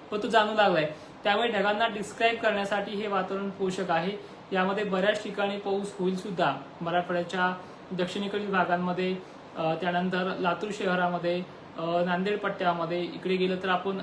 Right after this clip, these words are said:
अहिल्यानगरच्याही पश्चिमेकडील बाजूमध्ये, अ, पुणे परिसर, सातारा, सांगली, धाराशिव, बीड जिल्ह्यामध्ये काही ठिकाणी आणि त्याचबरोबर जालन्यात आणि संभाजीनगरमध्ये मोजक्या ठिकाणी. याची इन्स्टंट टीसी भरपूर अशी नाहीये, वीस टक्के, पंचवीस टक्के आहे,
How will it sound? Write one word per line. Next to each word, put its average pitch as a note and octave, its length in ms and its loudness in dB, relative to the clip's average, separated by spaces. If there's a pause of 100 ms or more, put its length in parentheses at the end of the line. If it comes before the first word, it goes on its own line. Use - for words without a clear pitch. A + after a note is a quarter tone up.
अहिल्यानगरच्याही F#3 840 0
पश्चिमेकडील F#3 580 -2
बाजूमध्ये, F3+ 540 0 (840)
अ, D#3+ 260 0
पुणे G3 300 -2
परिसर, F#3 380 0
सातारा, F#3 460 2
सांगली, F3 340 -2
धाराशिव, F3 440 -2
बीड F3+ 220 0
जिल्ह्यामध्ये F3 440 -2
काही E3+ 200 -2
ठिकाणी E3+ 340 -2 (420)
आणि F#3+ 300 2 (200)
त्याचबरोबर G3+ 500 2
जालन्यात G3 480 0
आणि G3+ 140 0
संभाजीनगरमध्ये F3+ 760 0
मोजक्या A#3 360 0
ठिकाणी. D3 540 -2 (200)
याची G3 160 0
इन्स्टंट G#3+ 400 -2
टीसी A#3+ 440 -4 (120)
भरपूर G3 420 2
अशी A#3+ 200 2
नाहीये, F#3+ 300 0
वीस F#3 240 -2
टक्के, G#3 220 -2
पंचवीस G3 360 -4
टक्के F#3+ 160 0
आहे, D#3 260 2